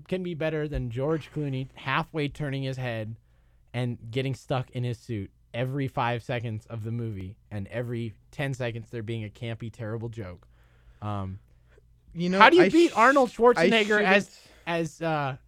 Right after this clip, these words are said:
Speaker 1: as, uh, Victor Freeze, as Mister Freeze? How do you beat Arnold?
Speaker 2: I should, I shouldn't be surprised. Of course you would choose this.
Speaker 1: It's a great movie. It's a great movie. It's
Speaker 2: <sighs> We are so very different sometimes.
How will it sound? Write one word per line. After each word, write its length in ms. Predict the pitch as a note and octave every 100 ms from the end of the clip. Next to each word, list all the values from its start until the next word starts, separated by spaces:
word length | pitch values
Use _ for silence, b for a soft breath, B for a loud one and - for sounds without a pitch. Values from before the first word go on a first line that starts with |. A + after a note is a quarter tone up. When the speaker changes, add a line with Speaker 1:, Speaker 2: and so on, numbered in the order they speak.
| _ _ _ _ _ _ _ _ -
Speaker 1:
as, 200 | C#3+ D3 C3+
uh, 140 | C#3
Victor 280 | A#2 E3 D#3
Freeze, 600 | C3 D#3+ F3+ C3 G2+ - -
as 140 | A#2+
Mister 220 | B2+ C#3 C3+
Freeze? 420 | - D#3 G#2 -
How 100 | B2
do 60 | D3+
you 60 |
beat 180 | C3 E3
Arnold? 380 | - C#3 C#3+ A#2
Speaker 2:
I 60 | F3
should, 360 | - E3+ C#3+ -
I 140 | C#3+
shouldn't 380 | D3 - C3 F#2+
be 100 | F2+
surprised. 500 | F2+ - - F2 F#2+
Of 120 | B2
course 520 | - - - F#3 F3+ -
you 120 | C3+ A#2+
would 120 | G#2+
choose 300 | - G#2+ G2
this. 500 | - - A2 _ _ _ _
Speaker 1:
It's 100 | E3+
a 60 | A#3+
great 220 | A4+ A#4 A4+ B4+ C5
movie. 320 | - B2+ G2+ - _ _ _ _ _ _ _ _ _ _ _ _ _ _ _ _ _ _
It's 100 | -
a 40 |
great 220 | D#3+ A#3 C#4
movie. 380 | D4+ C4+ - - _ _ -
It's 100 | - _ _ _ _
Speaker 2:
<sighs> 60 | B B B B B B B _
We 140 | E3 D3+
are 80 |
so 280 | C#3 - A2+
very 280 | G#2+ E2+ D2+
different 440 | D2 E2+ _ - - -
sometimes. 760 | - - - - - - _